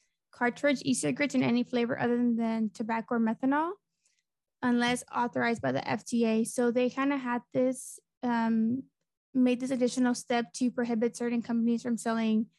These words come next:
youth appealing flavors and also disposable cigarettes and flavored, uh, e-liquids without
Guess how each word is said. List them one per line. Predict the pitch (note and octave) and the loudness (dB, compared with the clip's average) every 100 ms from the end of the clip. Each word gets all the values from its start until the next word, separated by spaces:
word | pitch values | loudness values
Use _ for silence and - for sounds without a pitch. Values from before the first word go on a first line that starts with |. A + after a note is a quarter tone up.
| _ _ _ | _ _ _
youth | A#3+ B3 B3 | 0 0 0
appealing | B3+ - A#3+ A#3+ | -4 0 0 2
flavors | A#3 - A3+ A#3 D4+ A4+ - - - _ | 0 0 0 0 0 0 -2 -14 -18 _
and | B3+ A#3+ | -2 0
also | A#3 - | 0 0
disposable | A#3+ A3+ B3 A3+ A#3+ A3+ C3 | -2 -2 -2 -2 0 0 0
cigarettes | - C3+ B2+ G2 B3+ - | -2 -4 -4 -4 -2 0
and | A#3 | -2
flavored, | C3 C3 - - - | 0 -2 -2 -4 -4
uh, | G1+ - - | -6 -8 0
e-liquids | B3 A#3 A3+ A#3+ A#3 | 4 4 4 2 2
without | A#3 - F#2 - | -2 -2 -2 -4